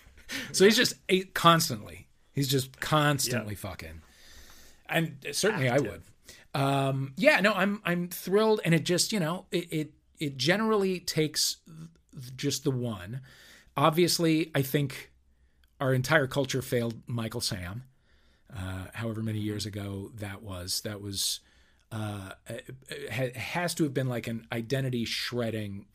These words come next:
Speaker 1: fucking debacle for that guy. Um, and, uh, I, I hope that our media has learned from its mistakes, and I hope that the N F L has learned from its mistakes, and I hope that this is just the first of many.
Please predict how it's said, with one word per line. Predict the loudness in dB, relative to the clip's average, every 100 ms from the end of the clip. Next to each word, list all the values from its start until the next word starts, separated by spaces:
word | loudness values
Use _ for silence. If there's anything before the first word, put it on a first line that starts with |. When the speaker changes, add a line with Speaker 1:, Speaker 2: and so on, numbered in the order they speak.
| -16
Speaker 1:
fucking | -10 -8 -6 -8 -10 -10
debacle | -8 -8 -10 -10 -12 -14 -16
for | -16 -12 -10 -12 -14
that | -14 -12
guy. | -12 -12 -12 -14 -18 -20 -20 -20 -20 -20 -12
Um, | -10 -8 -8 -10 -12 -14 _
and, | -8 -6 -6 -6 -6 -8 -6 -8 -6
uh, | -4 -2 -4 -2
I, | 0 0
I | 0 2
hope | 4 2 2
that | -2 0
our | 0
media | 2 4 4
has | 2 0
learned | -2 -2 -4
from | -4 -6 -4
its | -6 -2 0 0 -2
mistakes, | -2 0 0 -2 0 0 0
and | -4
I | -6
hope | -6
that | -6
the | -10
N | -10
F | -10 -6
L | -2 -2
has | -2
learned | -4 -6
from | -6
its | -6 -6
mistakes, | -6 -4 -6 -2 -2 -2
and | -6 -6 -8
I | -8
hope | -10 -10
that | -12
this | -10 -10
is | -10
just | -12 -14 -18 -20 -20 -20 -14
the | -12
first | -10 -10 -10
of | -12 -12
many. | -14 -18